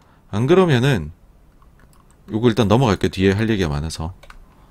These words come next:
전기, 가스는 성장 못하겠죠. 그쵸? 이거는 꿈을 버리고. 부동산도 리츠가 조금씩 증가하긴 하겠지만 이것도 빠르게 하기는 우리가 쉽지가 않고.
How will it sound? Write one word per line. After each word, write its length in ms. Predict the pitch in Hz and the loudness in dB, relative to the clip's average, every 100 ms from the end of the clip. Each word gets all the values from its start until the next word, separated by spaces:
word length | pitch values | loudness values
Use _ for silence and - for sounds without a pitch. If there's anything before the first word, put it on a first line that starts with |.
| - - - - - - - - - - - - - - - - - | -20 -20 -20 -20 -20 -20 -20 -20 -20 -20 -20 -20 -20 -20 -20 -20 -12
전기, 540 | - 110 151 190 208 202 | -2 2 4 4 2 2
가스는 1400 | 190 226 254 - - - - - 170 165 165 196 202 - | 0 2 2 0 -2 -2 -2 2 4 4 4 2 2 -4
성장 340 | - 190 196 113 | -4 0 0 0
못하겠죠. 420 | 92 180 180 87 | 0 0 0 -2
그쵸? 220 | 85 92 | -4 -2
이거는 440 | 87 120 160 110 - | -2 -2 -2 -4 -6
꿈을 280 | - 127 117 - | -6 -4 -4 -6
버리고. 440 | - 92 - 80 80 - - - - - - - | -6 -4 -4 -6 -8 -16 -20 -20 -20 -20 -20 -20
부동산도 720 | - 104 135 175 180 170 151 110 | -6 -2 2 2 4 2 4 2
리츠가 340 | 160 - 165 | 2 0 -2
조금씩 380 | - - 185 - | -2 -4 -4 -4
증가하긴 480 | 110 135 139 117 104 | -2 2 2 2 0
하겠지만 440 | 117 151 - 98 | -2 -6 -6 -6
이것도 240 | 76 98 90 | -4 -6 -6
빠르게 340 | 95 139 165 | -6 -4 -2
하기는 500 | 104 98 104 101 - - | -2 -2 -4 -6 -8 -10
우리가 280 | - 87 82 | -8 -6 -6
쉽지가 400 | - - 120 117 | -6 -6 -4 -2
않고. 380 | 73 - 80 | -4 -8 -8